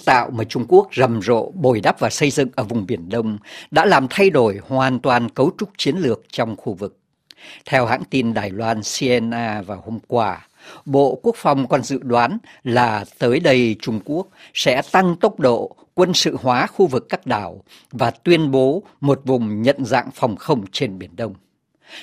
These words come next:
Trong bản phúc trình gửi lên Quốc hội về sức mạnh của quân sự của Trung Quốc, Bộ Quốc phòng Đài Loan nhắc lại rằng ngay từ tháng chín năm hai nghìn mười ba, Trung Quốc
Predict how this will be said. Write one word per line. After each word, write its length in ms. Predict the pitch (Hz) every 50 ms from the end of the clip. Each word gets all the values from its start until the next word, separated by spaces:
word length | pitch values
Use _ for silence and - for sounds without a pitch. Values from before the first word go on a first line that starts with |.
| - _ -
Trong 220 | - 160 143 139
bản 140 | 123 104 82 - -
phúc 160 | - 185 190 - _ _ _
trình 320 | - 151 139 110 110 101 92
gửi 220 | 87 104 95 87
lên 180 | 90 107 117 - -
Quốc 140 | 175 180
hội 360 | - - 131 113 95 - - _ _ - _ _
về 300 | - 117 131 127 120 117
sức 280 | 113 - - 254 - -
mạnh 240 | 180 156 147 - 135
của 240 | - 131 120 110 110 - _ _ _ -
quân 120 | - 190 190
sự 300 | - - - 151 127 - -
của 120 | - 110 104 -
Trung 180 | - 135 123 120 -
Quốc, 200 | 170 185 214 - _ _ _ _ _ _ _ _ _ _ _ -
Bộ 160 | 117 - - -
Quốc 120 | 175 -
phòng 240 | - - 120 101 95
Đài 140 | 95 95 92
Loan 280 | 98 110 110 107 104
nhắc 160 | 123 143 -
lại 180 | 139 117 104 -
rằng 360 | - - 110 104 101 92 87 87 _ _ - - _ _ _
ngay 220 | 160 156 185 190 185
từ 100 | - - -
tháng 220 | - 143 147 170 175 _ _
chín 320 | - - 143 151 185 247 311
năm 220 | 226 165 156 135 113
hai 200 | 117 135 143 127
nghìn 260 | 113 113 101 95 92
mười 120 | 95 95
ba, 400 | 90 104 113 113 107 101 104 - _ _ _ _ - _ _
Trung 180 | - 156 131 120 -
Quốc 320 | 151 160 185 208 - _